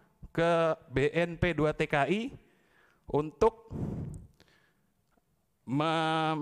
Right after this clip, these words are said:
menca-, mencari tahu bagaimana nasib kami karena tertipu sedemikian rupa, Yang Mulia. Ah,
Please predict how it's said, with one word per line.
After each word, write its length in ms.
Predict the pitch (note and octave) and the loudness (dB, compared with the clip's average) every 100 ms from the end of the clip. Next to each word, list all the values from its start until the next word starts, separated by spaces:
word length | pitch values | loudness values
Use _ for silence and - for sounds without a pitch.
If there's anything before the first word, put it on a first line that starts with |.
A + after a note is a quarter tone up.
| D3+ | -6
menca-, 560 | C#3+ D#3+ D#3 D#3 D#3 D#3+ | -4 -2 0 0 -2 -2
mencari 400 | D3+ D#3+ D#3 D#3 | -4 -4 -4 -4
tahu 400 | - C#3 E3+ A#3 - - _ | -2 0 0 -2 -8 -20 _
bagaimana 480 | - B2+ D#3 G3+ A3+ | -6 -2 0 0 0
nasib 240 | F3+ F#3 - | 0 -2 0
kami 340 | A3+ A3+ F#3 C#3+ - - - - - _ _ _ _ - | 0 2 -2 -6 -10 -14 -18 -20 -20 _ _ _ _ -6
karena 240 | C3+ D3 | -4 -4
tertipu 640 | D3 D3 E3 D#3+ E3+ D#3+ - - - - - _ - - _ | -4 -6 -6 -2 0 -2 -4 -14 -20 -20 -20 _ -20 -20 _
sedemikian 480 | - D3 D3 D3 D#3+ | -2 0 0 0 0
rupa, 400 | D#3+ A3 G3 D#3+ - - | 2 2 2 2 -2 -4
Yang 140 | D3 | -2
Mulia. 240 | C#3+ C#3 A2+ - - - - - - _ _ _ _ _ _ _ _ _ _ _ _ _ _ _ _ _ _ _ _ - | 0 0 -2 -8 -12 -20 -20 -20 -20 _ _ _ _ _ _ _ _ _ _ _ _ _ _ _ _ _ _ _ _ -6
Ah, 400 | A#2+ A#2+ B2 B2 | -2 0 0 -2